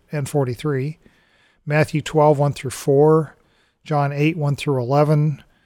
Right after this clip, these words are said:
Mark two, five through twelve, John four, twenty-one through twenty-four, and Mark three, one through five, Jesus explicitly addressed the need to reinterpret Scripture. Another obvious example is Peter's vision of the sheet full of unclean foods,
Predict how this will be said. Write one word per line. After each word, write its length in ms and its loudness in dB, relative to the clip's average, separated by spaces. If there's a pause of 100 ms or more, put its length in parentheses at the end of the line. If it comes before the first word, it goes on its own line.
(220)
Mark 320 -4
two, 380 4
five 280 0
through 200 -12
twelve, 800 0 (540)
John 520 -2
four, 540 2
twenty-one 420 -4
through 160 -12
twenty-four, 680 -2
and 280 -8
Mark 380 0
three, 380 -2
one 160 -2
through 200 -8
five, 520 -2 (500)
Jesus 420 0
explicitly 800 -2
addressed 640 -2
the 80 -8
need 320 0
to 140 -4
reinterpret 680 -6
Scripture. 580 -8 (1500)
Another 380 2
obvious 380 4
example 520 -2
is 180 -6
Peter's 440 -2
vision 380 2
of 80 -4
the 100 -6
sheet 320 -4
full 220 -2
of 160 -8
unclean 560 0
foods, 640 -2